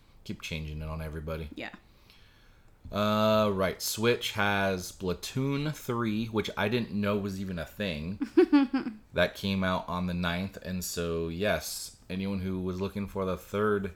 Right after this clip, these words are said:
Speaker 1: installment in the Splatoon series, it's out. Apparently, it's, like, one of the best-selling games in Japan ever.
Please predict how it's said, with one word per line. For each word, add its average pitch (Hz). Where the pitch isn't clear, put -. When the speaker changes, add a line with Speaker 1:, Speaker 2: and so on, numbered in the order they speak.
Speaker 1:
installment 90
in 85
the 78
Splatoon 95
series, 73
it's 85
out. 71
Apparently, 131
it's, -
like, 87
one 92
of 87
the 82
best-selling 90
games 85
in 73
Japan 71
ever. -